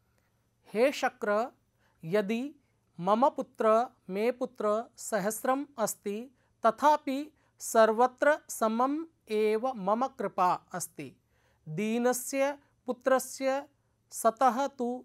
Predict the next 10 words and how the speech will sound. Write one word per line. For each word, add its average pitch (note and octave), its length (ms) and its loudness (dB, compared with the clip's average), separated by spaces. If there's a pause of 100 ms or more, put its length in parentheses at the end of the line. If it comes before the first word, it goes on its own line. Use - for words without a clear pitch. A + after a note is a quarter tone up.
(120)
तस्मिन् B3 520 -2 (320)
अभ्यधिका G#3+ 680 -2 (140)
कृपा A#3+ 260 0
अस्ति।" G3 480 -6 (220)
अब G3 100 -4
इसका B3+ 260 -4
अर्थ B3 340 -2
देखते F#3+ 360 -6
हैं D#3+ 60 -10
बच्चों। D3 300 -14